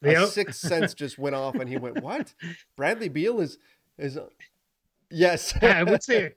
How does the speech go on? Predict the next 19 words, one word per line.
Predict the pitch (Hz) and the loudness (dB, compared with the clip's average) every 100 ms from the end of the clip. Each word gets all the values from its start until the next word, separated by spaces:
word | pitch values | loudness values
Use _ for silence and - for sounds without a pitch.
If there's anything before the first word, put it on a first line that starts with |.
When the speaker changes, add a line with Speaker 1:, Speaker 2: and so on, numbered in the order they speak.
| _ | _
Speaker 2:
cold | - 180 180 190 | -8 -4 -2 -4
shiver | - - 202 180 180 175 | -4 -2 -2 -2 -4 -2
ran | 180 180 | 0 2
Speaker 1:
<laughs> | 185 | 2
Speaker 2:
down | 180 180 | 0 -2
Speaker 1:
A | |
Speaker 2:
his | 170 | -2
spine, | 175 180 | -2 0
Speaker 1:
warm | 180 | -2
Speaker 2:
but | 139 | -4
I | |
think | 139 160 | -6 -6
that | 160 | -4
Speaker 1:
shiver. | |
Speaker 2:
would | 143 | -6
be | 131 _ _ _ | -10 _ _ _
a | 147 202 202 | -20 -20 -16
warm | 143 _ _ - 156 | -16 _ _ -20 -18
shiver | 180 160 180 185 | -16 -14 -14 -14